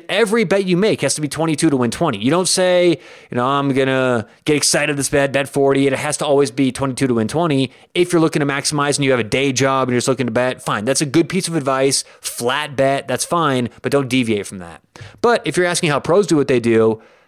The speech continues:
maximizing every bet they have is so important. So bet size is actually just as important as E V. You wanna make sure that every bet you have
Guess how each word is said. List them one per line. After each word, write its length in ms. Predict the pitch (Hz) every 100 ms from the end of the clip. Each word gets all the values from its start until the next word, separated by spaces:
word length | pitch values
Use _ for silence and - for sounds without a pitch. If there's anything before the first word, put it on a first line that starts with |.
| _ -
maximizing 1000 | 117 135 170 - 185 180 185 190 185 -
every 320 | 151 156 170
bet 260 | 131 143 147
they 140 | 147
have 540 | 117 117 135 156 160 - _ -
is 120 | 135
so 320 | - 147 139
important. 560 | 135 135 113 98 - -
So 200 | - 139
bet 280 | 123 208
size 600 | - 151 135 127 123 123 - - - _ _
is 160 | 147 135
actually 500 | 147 139 139 131 117
just 300 | 101 139 -
as 80 | 131
important 420 | 120 135 135 127
as 180 | 120 -
E 180 | 131 117
V. 200 | 131 143
You 200 | 123 135
wanna 160 | 147
make 160 | 135 135
sure 240 | - 143
that 160 | 127 -
every 260 | 139 143 139
bet 220 | 135 131
you 120 | 117
have 380 | 127 120 110